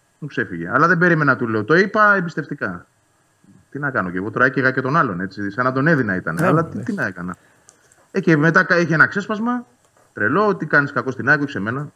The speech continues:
Speaker 1: στο άλλο το παλικάρι. Ε, και κλείνει λέγοντας, ε, «Α-, αυτός είναι, αεκ, εσύ δεν είσαι». Και τέλος αυτό. Αυτή ήταν η ιστορία.
Speaker 2: <laughs>
Speaker 1: Επειδή εγώ το κράτησα, ας πούμε,
Speaker 2: Φιλιά.
Speaker 1: και δεν το έβγαλα,
Speaker 2: Ναι,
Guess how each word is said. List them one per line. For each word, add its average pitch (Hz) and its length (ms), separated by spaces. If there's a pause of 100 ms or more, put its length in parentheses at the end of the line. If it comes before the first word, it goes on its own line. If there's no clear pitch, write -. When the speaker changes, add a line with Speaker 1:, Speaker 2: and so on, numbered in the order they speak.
(120)
Speaker 1:
στο 123 120
άλλο 107 120
το 98 80
παλικάρι. 117 420 (840)
Ε, 65 800 (1300)
και 160 220
κλείνει 175 440
λέγοντας, 180 640 (600)
ε, - 100 (340)
«Α-, 127 180 (380)
αυτός - 400
είναι, 113 180
αεκ, 143 260 (220)
εσύ 104 240
δεν 101 140
είσαι». 90 320 (600)
Και 127 100
τέλος 87 320
αυτό. 95 260 (140)
Αυτή 123 220
ήταν 107 140
η - 60
ιστορία. - 280 (680)
Speaker 2:
<laughs> - 640
Speaker 1:
Επειδή 127 220
εγώ 156 140
το 151 100
κράτησα, 160 440
ας 117 100
πούμε, 170 140
Speaker 2:
Φιλιά. 208 220
Speaker 1:
και 180 60
δεν 156 140
το 156 60
έβγαλα, 156 540
Speaker 2:
Ναι, 185 60